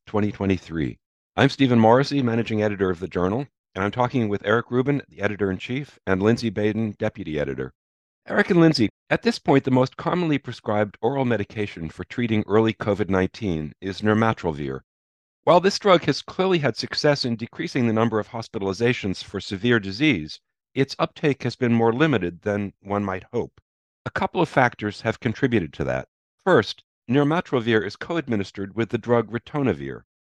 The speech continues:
This is necessary to prevent nirmatrelvir from being rapidly metabolized, but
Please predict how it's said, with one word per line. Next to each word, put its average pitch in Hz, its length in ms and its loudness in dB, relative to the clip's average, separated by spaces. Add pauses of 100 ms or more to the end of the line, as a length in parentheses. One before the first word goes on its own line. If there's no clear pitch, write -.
(160)
This 170 160 -2
is 165 140 -2
necessary 127 500 2
to - 100 -10
prevent 113 380 0
nirmatrelvir 101 760 -2
from 104 180 -4
being 104 240 -6
rapidly 98 460 -4
metabolized, 90 840 -2 (200)
but 135 140 4